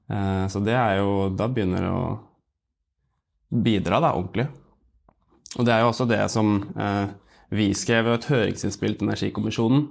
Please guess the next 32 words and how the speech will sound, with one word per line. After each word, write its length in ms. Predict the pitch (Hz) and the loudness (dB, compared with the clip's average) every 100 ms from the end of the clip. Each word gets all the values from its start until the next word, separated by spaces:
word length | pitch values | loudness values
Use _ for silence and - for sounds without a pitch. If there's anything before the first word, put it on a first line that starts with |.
| - 123 | -6 -4
eh, 380 | 117 110 107 110 - - - - _ | -2 0 0 -2 -10 -20 -20 -20 _
hvor 180 | 117 110 | 0 2
de, 180 | 104 110 107 107 - - | 4 4 4 2 -2 -4
de 240 | 107 110 110 110 113 - | 0 2 4 2 -2 -8
sier 260 | - 117 104 | -4 0 0
at 140 | 104 | 0
de 80 | 110 | -2
både, 380 | 104 110 95 107 104 101 110 - - | 0 0 0 0 2 0 -4 -12 -8
eh, 340 | 101 98 95 76 | -4 -2 0 -2
at 120 | - | -2
det 80 | - | -2
er 80 | 98 | -2
både 220 | 101 98 | 0 0
er 80 | 98 | -2
behov 220 | 104 98 95 | -2 -2 -2
for 100 | 95 | -4
førti 400 | 101 - - 98 | -4 -6 -6 -4
terawattimer 560 | 101 98 98 98 95 | 0 0 0 -2 0
ny 160 | 101 - | 0 0
produksjon 540 | - 101 - 95 - | -2 -4 -2 -4 -2
innen 200 | - 92 - | -2 -2 -4
tjue 180 | 92 | -4
tretti, 380 | 92 90 - 160 180 - - - - | -4 -6 -2 -2 -2 -8 -20 -20 -10
i 80 | 123 | -4
tillegg 300 | 120 95 - | -2 -2 -2
til 100 | - | -4
at 20 | |
man 120 | 98 | -4
skal 180 | 98 - | -2 -4
energieffektivisere 880 | 98 - - - - 104 92 95 95 - _ | -4 -4 -6 -8 -12 -6 -4 -4 -6 -12 _
tjue 300 | - 110 85 - | -10 -4 -4 -4
terawattimer. 560 | - - - 92 98 | -6 -6 -4 -4 -4